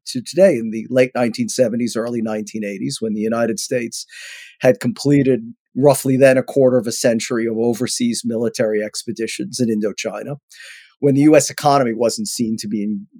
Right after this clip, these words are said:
great shape. The oil embargo from nineteen seventy-three was still having its repercussions. There was terrible inflation,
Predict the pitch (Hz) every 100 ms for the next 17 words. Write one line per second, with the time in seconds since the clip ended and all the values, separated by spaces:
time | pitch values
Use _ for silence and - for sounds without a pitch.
0 | 117 127 127 123 - - 107 135 _ _
1 | 110 113 117 117 110 107 110 117 - 110
2 | 107 104 120 107 120 107 107 - 110 113
3 | - 113 110 110 110 107 - - 120 120
4 | 110 - 113 - 113 - 107 - 117 117
5 | 110 110 - 117 110 - 110